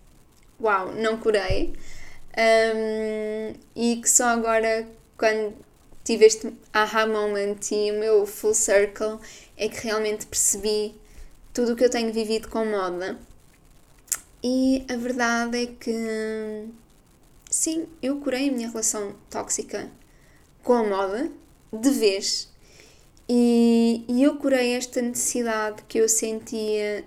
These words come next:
de viver a moda. E, e sabem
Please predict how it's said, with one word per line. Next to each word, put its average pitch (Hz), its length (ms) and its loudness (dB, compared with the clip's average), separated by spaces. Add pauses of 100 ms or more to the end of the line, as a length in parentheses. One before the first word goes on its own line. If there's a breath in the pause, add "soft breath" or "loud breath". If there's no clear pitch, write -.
de 202 840 -6 (680)
viver 208 600 2 (760)
a 214 100 -6
moda. 196 400 -8 (1300 loud breath)
E, 285 500 10 (1700)
e 240 80 -2
sabem 330 480 2